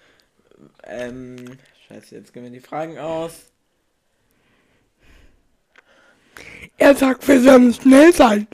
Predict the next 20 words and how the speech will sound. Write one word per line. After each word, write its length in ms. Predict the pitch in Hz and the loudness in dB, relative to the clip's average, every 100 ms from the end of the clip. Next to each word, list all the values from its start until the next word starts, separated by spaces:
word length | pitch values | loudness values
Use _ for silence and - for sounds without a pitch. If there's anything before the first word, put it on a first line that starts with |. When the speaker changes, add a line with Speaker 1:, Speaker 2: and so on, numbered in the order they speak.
| - 269 - | -12 -10 -2
Speaker 2:
Ihm 260 | 302 311 302 | 2 4 6
geht 220 | 302 262 | 6 6
aber 300 | 247 262 254 | 4 6 6
die 200 | 247 254 | 6 4
Fragen 520 | - 330 349 277 233 | 4 4 4 4 0
aus. 360 | 226 247 226 - - _ _ - 175 | 0 0 -2 -10 -20 _ _ -20 -10
Speaker 1:
Sowas 360 | 226 247 269 262 | -6 -2 -4 -4
nennt 180 | 269 240 | -8 -4
man 160 | 269 | -4
professionell. 1000 | 247 269 269 - - 294 285 277 208 170 - - - - - 208 - | -4 -4 -6 -8 -8 -6 -2 2 2 2 -2 -12 -18 -16 -16 -18 -6
Speaker 2:
Oh 180 | 339 311 330 320 | 4 6 8 8
ja. 300 | 262 247 247 - - - - - _ _ _ _ _ _ | 6 4 0 -8 -20 -20 -20 -20 _ _ _ _ _ _
Speaker 1:
Ähm. 500 | 113 151 165 170 175 165 _ | -18 -14 -12 -12 -14 -18 _
Oh, 40 | - - - | -20 -20 -20
scheiße. 720 | - - - - - 156 196 | -20 -20 -18 -18 -12 -8 -4
<laughs> 0 | |
Der 240 | 233 - | -4 -4
Kopfhörer. 840 | - - - - - - 175 381 453 277 381 302 214 | -6 -8 -8 -10 -16 -14 -10 -8 -8 -10 -16 -20 -20
Junge. 300 | 160 165 156 _ _ _ _ _ - | -20 -20 -20 _ _ _ _ _ -18
Äh. 480 | 131 143 139 139 | -14 -12 -12 -14